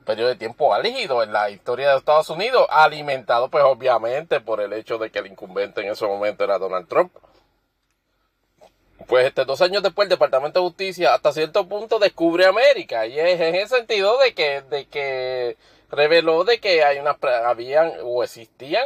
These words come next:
o existen todavía en la policía de Minneapolis, una, una práctica sistémica de discriminar contra personas negras y contra nativoamericanos. Este, en, en diver-, diversas instancias que la que propiciaron fue la,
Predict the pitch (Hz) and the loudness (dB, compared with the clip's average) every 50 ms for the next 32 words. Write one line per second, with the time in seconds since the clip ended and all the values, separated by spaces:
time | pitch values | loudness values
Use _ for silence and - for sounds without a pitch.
0 | 285 294 277 208 147 - - - 190 240 - _ _ 120 107 98 - 104 98 92 | 2 4 4 4 2 0 -4 -10 -12 -12 -12 _ _ -14 -14 -10 -6 -4 -4 -4
1 | 92 98 98 90 78 - - - 82 85 - 123 135 151 175 185 175 190 220 - | -4 -6 -10 -12 -12 -12 -16 -16 -18 -14 -8 -6 -4 -4 -4 -2 0 0 2 2
2 | 262 240 226 170 131 120 120 131 - _ _ _ 123 127 123 123 127 123 - - | 0 0 0 -2 -4 -2 -4 -4 -4 _ _ _ -14 -8 -4 -4 -4 -4 -2 -4
3 | - 185 - 180 165 185 175 - 165 - _ - 170 208 202 165 120 - 120 123 | -4 -4 -4 -4 -2 -4 -4 -4 -8 -14 _ 0 0 2 0 -2 -4 0 2 2
4 | 147 - _ _ _ _ _ _ _ - 123 123 117 113 - - - 120 113 110 | 2 0 _ _ _ _ _ _ _ -6 -4 -4 -4 -6 -12 -12 -10 -10 -10 -10
5 | 101 98 101 117 139 175 - - - 151 131 123 - 123 113 - 110 - - 98 | -10 -6 -2 0 0 0 -2 -4 -6 -6 -6 -4 -2 -2 -2 -2 -4 -8 -10 -6
6 | 92 117 135 127 127 131 160 190 208 214 214 196 - - 147 - - 127 117 117 | -6 -6 -4 -4 -2 -2 -2 0 2 2 2 2 2 -2 -8 -12 -12 -12 -10 -6
7 | - 117 110 107 98 110 101 98 98 92 90 90 85 87 - - 123 139 127 101 | -4 -4 -2 -4 -6 -8 -8 -8 -6 -6 -6 -8 -12 -14 -4 0 2 2 2 2
8 | 80 73 - 80 78 - _ _ - 90 85 82 80 80 78 - _ _ _ _ | -2 -6 -16 -18 -20 -20 _ _ -12 -12 -10 -10 -10 -12 -14 -16 _ _ _ _
9 | _ _ _ - 98 98 101 101 - - 110 104 101 92 98 95 90 90 92 98 | _ _ _ -10 -10 -10 -10 -8 -8 -8 -8 -8 -10 -14 -14 -10 -10 -10 -10 -10
10 | - 98 95 87 92 110 113 - 160 170 170 - 226 233 285 285 - 233 185 - | -14 -16 -10 -6 -6 -4 -2 -2 -2 -2 -2 0 0 0 0 0 -2 -6 -8 -6
11 | - 143 120 117 104 - 113 92 - 107 101 - 104 92 - 127 151 185 202 190 | -6 -4 -4 -4 -4 -6 -8 -14 -14 -14 -16 -16 -18 -8 -4 -2 -2 -2 -2 -4
12 | - 226 240 254 240 220 170 120 | -2 0 2 2 4 4 4 2